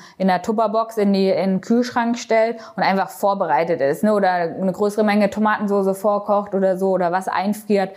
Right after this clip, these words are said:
Wenn man zum Beispiel eine, in der, jetzt ist Kürbiszeit schon fast wieder vorbei, eine Kürbissuppe kocht,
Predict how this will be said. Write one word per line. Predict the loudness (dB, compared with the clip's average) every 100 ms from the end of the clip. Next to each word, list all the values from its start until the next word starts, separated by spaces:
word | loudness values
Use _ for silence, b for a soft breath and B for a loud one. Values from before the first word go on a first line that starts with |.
| B B
Wenn | 0
man | 0
zum | 2 0
Beispiel | 0 0 2
eine, | 2 0 -4 B -20 _ _
in | 0
der, | 2
jetzt | 0 -2
ist | -10
Kürbiszeit | 0 2 2 2 0
schon | 0 -4
fast | -2 -4 0
wieder | -2
vorbei, | 0 0 2 2 0
eine | -2
Kürbissuppe | 0 0 2 0 0 0
kocht, | 2 0 0